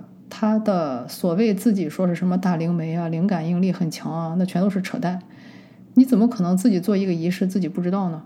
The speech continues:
就是千万不要跟我说什么，“啊，我召唤了亡灵出来，但我不知道，我无意中对学生做了仪式，我不知道。”我觉得这个全都是B S，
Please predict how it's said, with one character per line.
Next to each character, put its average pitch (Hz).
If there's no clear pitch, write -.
就 226
是 185
千 240
万 214
不 185
要 180
跟 190
我 170
说 185
什 175
么 165
，“啊， 214
我 175
召 214
唤 214
了 185
亡 185
灵 180
出 185
来， 170
但 185
我 156
不 165
知 170
道， 170
我 170
无 175
意 233
中 202
对 196
学 190
生 185
做 196
了 180
仪 170
式， 175
我 143
不 156
知 170
道。” 165
我 160
觉 170
得 190
这 190
个 160
全 170
都 185
是 185
B 175
S， 160